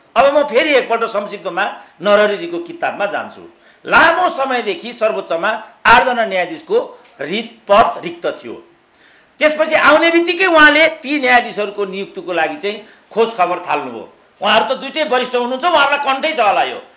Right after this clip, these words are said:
मैले त by the way मात्रै थाहा पाएको, उहाँहरूलाई त यो कन्ठै छ। सायद यो प्रकरणमा उहाँहरू पनि जोडिएको हुनु होला। नरहरिजी घर घर जान थाल्नुभयो। वरिष्ठ अधिवक्ताहरूको खेल त कस्तो रहेछ भने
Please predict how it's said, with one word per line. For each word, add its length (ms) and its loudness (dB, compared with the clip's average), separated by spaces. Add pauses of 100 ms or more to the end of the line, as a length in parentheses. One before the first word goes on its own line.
(120)
मैले 220 2
त 60 0
by 280 4
the 40 0
way 200 4
मात्रै 220 -4
थाहा 180 -4
पाएको, 680 -2
उहाँहरूलाई 340 0
त 80 -8
यो 120 -6
कन्ठै 440 -2
छ। 20 -6 (360)
सायद 360 2
यो 140 -4
प्रकरणमा 480 -2
उहाँहरू 320 6
पनि 100 -4
जोडिएको 420 -4
हुनु 180 -8
होला। 240 -6 (560)
नरहरिजी 560 4
घर 280 2
घर 200 2
जान 260 -4
थाल्नुभयो। 380 -10 (1500)
वरिष्ठ 340 2
अधिवक्ताहरूको 840 6
खेल 320 4
त 40 8
कस्तो 380 4
रहेछ 240 2
भने 580 2